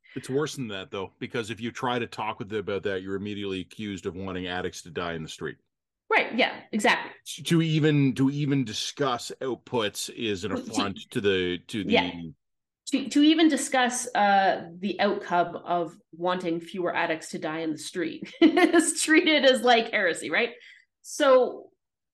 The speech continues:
Speaker 2: what I found interesting about the East Hastings and Main stuff is, is, of course, the usual suspects are, are, uh, objecting to tearing down these tent cities. And then you have people like the fire department saying, "Look, we've had, like, four hundred or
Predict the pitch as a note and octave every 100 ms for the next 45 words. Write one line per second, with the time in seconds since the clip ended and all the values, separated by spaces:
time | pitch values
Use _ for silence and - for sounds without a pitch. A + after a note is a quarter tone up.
0 | - A3 B3+ B3+ B3 D4 C4+ A#3+ B3 A#3+
1 | A3 F#3 F#3 G3 F#3+ F#3 D#3+ D#3+ D3+ F#3+
2 | B3 A3 - C3+ - D#3+ - - E3+ D#3+
3 | - _ - A#3 G3+ - F3+ F3 E3+ D#3+
4 | C#3+ D3 D3+ D3+ D3+ - - C#3+ D3+ -
5 | - - - E3 E3+ E3 D#3 D3+ D#3+ D#3
6 | - D#3+ D3+ C#3+ C#3+ D3 C3+ B2 F#3+ D3+
7 | - - E3 E3 D#3+ D#3+ E3 E3 - -
8 | _ _ _ _ _ - F#4 F4 G#3 -
9 | C4 C4 F#3+ D#3+ D#3 D#3+ E3+ A#3+ B3 G3+
10 | A#3 B3 B3 - _ _ B3 B3 B3+ B3
11 | G#3 -